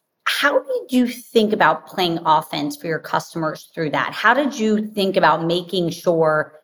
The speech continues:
you were a safe haven for your now literally many, many, many thousands of customers?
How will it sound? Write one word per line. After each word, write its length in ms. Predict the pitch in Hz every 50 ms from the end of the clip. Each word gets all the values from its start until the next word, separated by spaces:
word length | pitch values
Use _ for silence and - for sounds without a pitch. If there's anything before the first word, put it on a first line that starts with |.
| _ _ _ _ _ _ -
you 160 | 196 196 208
were 180 | 202 196 180 170
a 60 | 156
safe 340 | - - - - 185 185 -
haven 420 | - 170 156 143 151 147 151 143
for 160 | 147 - 170 160
your 440 | 143 156 156 156 151 151 156 147 -
now 460 | 160 151 185 165 151 147 147 156 156
literally 340 | - 170 160 160 156 156 147
many, 280 | 147 151 151 156 156
many, 180 | 160 156 156 156
many 440 | 156 151 147 151 151 151 143 - - -
thousands 360 | 151 151 156 147 147 143 143
of 120 | 147 147
customers? 600 | - 156 147 - - - - - - - - -